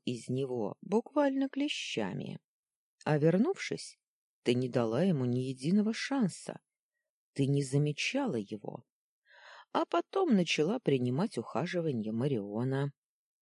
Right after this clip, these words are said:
А ведь Гелиодор так и не женился, хотя в него была влюблена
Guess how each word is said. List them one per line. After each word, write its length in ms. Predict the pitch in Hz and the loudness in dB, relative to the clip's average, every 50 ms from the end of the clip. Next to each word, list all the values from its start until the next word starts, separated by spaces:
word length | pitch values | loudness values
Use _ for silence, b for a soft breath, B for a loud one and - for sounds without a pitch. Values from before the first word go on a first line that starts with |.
| _ _ _ - | _ _ _ 0
А 80 | 120 | 0
ведь 300 | 127 131 165 170 175 - | 2 2 0 -4 -4 -6
Гелиодор 640 | - - 190 196 196 202 214 226 214 180 165 170 190 196 - _ _ - | -2 0 2 2 2 2 -2 -2 -2 0 0 0 0 0 -4 _ _ -2
так 260 | 196 185 180 - - | -2 -2 -2 0 0
и 80 | 196 | 2
не 160 | 208 208 214 214 | 4 4 4 2
женился, 720 | - 247 247 226 165 127 127 156 - - - - 208 156 _ _ _ _ _ _ _ _ _ _ _ _ _ | 0 0 0 2 2 2 0 -2 -6 -6 -8 -6 -6 -6 _ _ _ _ _ _ _ _ _ _ _ _ _
хотя 420 | - - 131 117 - - - 117 | -2 0 0 0 2 2 2 2
в 80 | 110 - | 2 2
него 320 | 113 117 120 113 120 120 | -2 -2 -2 0 0 0
была 320 | 117 117 117 120 120 120 113 | 0 2 0 0 0 -2 -4
влюблена 680 | 113 - 117 117 110 107 107 107 107 147 214 269 170 | -4 -2 -2 -2 -2 -2 -2 -2 0 0 0 0 -2